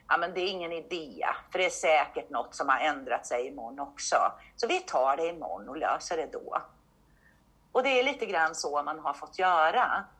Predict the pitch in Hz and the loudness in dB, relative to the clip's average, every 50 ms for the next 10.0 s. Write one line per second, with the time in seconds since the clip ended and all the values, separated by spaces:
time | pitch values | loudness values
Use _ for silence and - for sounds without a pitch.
0 | _ _ _ - - - - - - 196 185 190 180 180 175 170 170 170 160 - | _ _ _ -20 -20 -20 -12 -6 -6 -4 -2 -2 -2 0 2 2 2 2 0 -2
1 | - - _ _ _ _ - - 196 190 190 190 190 - - - 190 185 165 160 | -6 -10 _ _ _ _ -2 0 0 2 2 2 0 0 2 2 4 4 4 4
2 | 160 160 165 165 165 160 160 165 - 196 180 - 196 160 - - - - 285 285 | 2 0 -2 -2 -2 -4 -4 -2 -2 -4 -2 -4 -6 -8 -8 -14 -10 -8 -8 -8
3 | 285 - - - - - 180 175 - - - - 160 - - 311 339 330 - - | -6 -4 -6 -6 -4 -2 -4 -4 -4 -6 -10 -10 -6 -2 0 0 0 0 0 0
4 | - 135 - - - - - - - - - - _ _ - 185 180 175 170 165 | 0 0 0 -4 -8 -12 -20 -20 -20 -20 -20 -20 _ _ -2 0 2 2 2 2
5 | 160 165 165 151 - - _ _ - - 175 170 165 175 185 180 180 156 143 - | 0 -4 -8 -10 -12 -14 _ _ -8 -4 0 0 2 2 2 2 2 0 0 -2
6 | - - - - 165 165 160 156 151 - - 196 196 196 196 185 170 156 160 - | -4 -6 -2 -2 -2 -4 -4 -8 -12 -6 0 0 0 0 0 -2 -4 -4 -2 -4
7 | 151 - - 139 139 143 - - _ _ _ - - 180 - - 196 180 156 156 | -4 -2 0 0 0 0 -2 -8 _ _ _ -4 0 0 4 4 4 2 4 4
8 | 185 185 - - - - 165 151 - - 147 156 151 - - 156 151 - 156 151 | 2 4 4 2 -2 -6 -12 -14 -12 -12 -14 -14 -14 -14 -14 -10 -4 0 0 0
9 | 147 - - - 170 156 156 165 160 160 170 170 - - 156 147 160 160 160 | 0 0 0 2 4 4 6 6 4 4 2 0 -2 -4 -2 0 0 0 -2